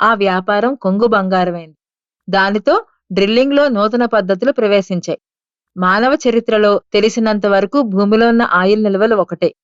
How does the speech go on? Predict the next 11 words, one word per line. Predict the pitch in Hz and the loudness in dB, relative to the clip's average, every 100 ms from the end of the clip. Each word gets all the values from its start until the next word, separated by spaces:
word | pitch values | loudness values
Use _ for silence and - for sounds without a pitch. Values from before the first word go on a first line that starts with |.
| _ _ _ - | _ _ _ 0
ఇంతవరకు | 240 247 226 208 214 | 2 4 2 2 0
వాటిలో | 311 254 214 233 277 | 2 2 0 0 -2
ఘనమైన | 208 190 196 226 269 | -2 -4 -2 0 0
నిల్వలు | 269 240 226 247 | 0 0 2 2
ఎక్కడ | 208 180 214 | 0 0 -2
ఉన్నాయో | 220 202 190 247 | 0 0 0 0
తెలుసుకున్నాం. | 233 208 - 190 160 151 _ _ - | 0 -4 -4 -4 -4 -6 _ _ -6
ఇప్పుడు | 233 285 | 0 0
టెక్నాలజీ | 311 202 190 208 220 220 233 | 0 -2 -2 0 0 2 0
మారింది. | 202 175 160 156 - _ _ _ - | 0 -2 -4 -10 -16 _ _ _ -12
దాంతో | 180 196 208 220 214 202 | -2 0 0 0 0 0